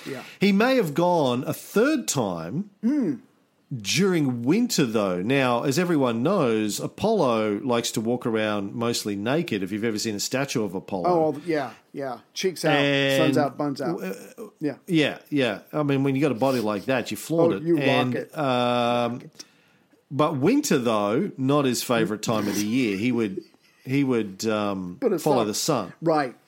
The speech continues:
Speaker 1: yes.
Speaker 2: He, he, he was in Palm Springs. Um,
Speaker 1: Still naked.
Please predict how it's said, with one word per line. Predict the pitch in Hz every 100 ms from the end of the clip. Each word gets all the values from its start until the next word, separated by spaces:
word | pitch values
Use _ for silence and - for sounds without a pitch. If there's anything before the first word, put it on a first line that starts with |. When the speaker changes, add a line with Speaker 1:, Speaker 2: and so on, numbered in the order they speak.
| -
Speaker 1:
yes. | 131
Speaker 2:
He, | 135
he, | 131 151 160 -
he | 160
was | 156 135 131
in | 127 120
Palm | - 131 113
Springs. | - - 127 101 95 - - -
Um, | 113 101 101 101 98 98
Speaker 1:
Still | 92 254 226
naked. | 165 147